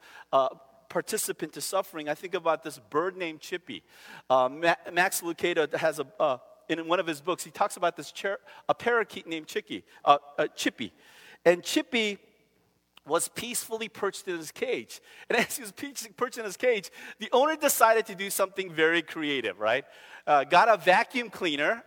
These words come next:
and took off the nozzle and started to clean, uh, Chippy's cage with the vacuum cleaner.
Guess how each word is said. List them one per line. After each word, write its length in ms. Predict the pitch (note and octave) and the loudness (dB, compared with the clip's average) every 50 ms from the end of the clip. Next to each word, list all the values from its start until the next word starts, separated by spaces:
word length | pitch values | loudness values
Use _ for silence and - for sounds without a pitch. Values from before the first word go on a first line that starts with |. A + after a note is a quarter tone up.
| _ | _
and 80 | - D#3 | -12 -8
took 200 | - F#3+ F3 F#3+ | -8 -4 2 4
off 160 | F3 F3+ - | 4 4 2
the 80 | A3 G#3+ | 2 2
nozzle 240 | G3 E3+ E3 E3 F3 | 4 4 4 4 2
and 100 | F3 - | -2 0
started 280 | - G3+ F#3 F3+ E3+ | 2 2 2 2 0
to 60 | F3 | -4
clean, 440 | - - - F#3 F3 E3+ F3 G3 F#3+ - - - - - - - | -12 -12 -10 -8 -6 -6 -6 -8 -10 -16 -20 -20 -20 -6 0 0
uh, 100 | C#3+ D3 | 0 2
Chippy's 480 | - - - D#3+ - E3+ E3 D3+ - | 0 -4 -10 -8 -8 -8 -8 -8 -8
cage 300 | - - G#3 F#3 D3 C3+ | -4 -2 -2 -2 -2 -4
with 80 | C#3 C3 | -8 -12
the 80 | C#3 | -6
vacuum 380 | B2+ C#3+ C#3 C#3+ - - C#3+ A#2 | -2 0 0 0 0 -4 -10 -16
cleaner. 360 | - - B2+ G#2+ G2 E2+ E2 | -16 -14 -14 -12 -12 -14 -16